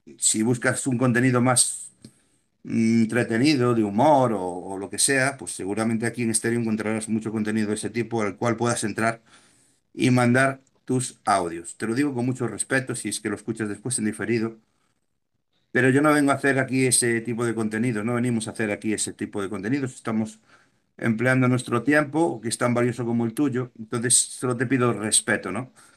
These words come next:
Como yo te respeto a ti. Eso es lo único que pido, ¿no? Cuando, cuando entremos a un directo, sea de quien sea, ya sea de Medianoche o de Sergio,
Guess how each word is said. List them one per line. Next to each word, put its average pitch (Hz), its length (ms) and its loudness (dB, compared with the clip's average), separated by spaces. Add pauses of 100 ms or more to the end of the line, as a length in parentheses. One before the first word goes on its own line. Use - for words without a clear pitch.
Como 107 200 2
yo 127 120 2
te 139 80 0
respeto 117 360 -4
a 95 80 -6
ti. 85 200 -8 (460)
Eso 135 200 2
es 143 80 4
lo 151 100 4
único 135 240 4
que 113 120 2
pido, 101 320 -2
¿no? 98 240 -12 (300)
Cuando, 104 880 -2
cuando 104 240 -2
entremos 131 420 -2
a 135 80 4
un 135 140 4
directo, 127 560 0
sea 117 220 -2
de 117 120 0
quien 107 220 -2
sea, 117 420 0
ya 95 120 -14
sea 101 180 -4
de 104 120 -2
Medianoche 117 720 0
o 101 60 -2
de 92 80 -6
Sergio, 120 600 0